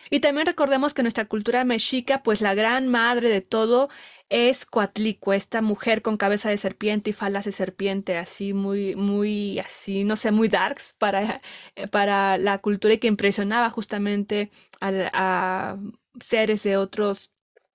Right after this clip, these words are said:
territorios en este mundo. Eh, es muy impresionante, ¿no? Ver cómo ella es asesinada por su hija, la diosa de la luna, este, Coyolxauhqui, embarazada.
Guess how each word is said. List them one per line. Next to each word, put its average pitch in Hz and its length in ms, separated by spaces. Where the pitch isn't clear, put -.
territorios 208 600
en 196 100
este 208 220
mundo. 208 480
Eh, 214 360
es 254 120
muy 285 140
impresionante, 220 640
¿no? 208 240
Ver 233 240
cómo 233 460
ella 247 440
es 226 220
asesinada 233 640
por 208 120
su - 200
hija, 220 320
la 202 160
diosa 208 300
de 202 100
la 190 100
luna, 208 600
este, 185 920
Coyolxauhqui, 214 1000
embarazada. 214 760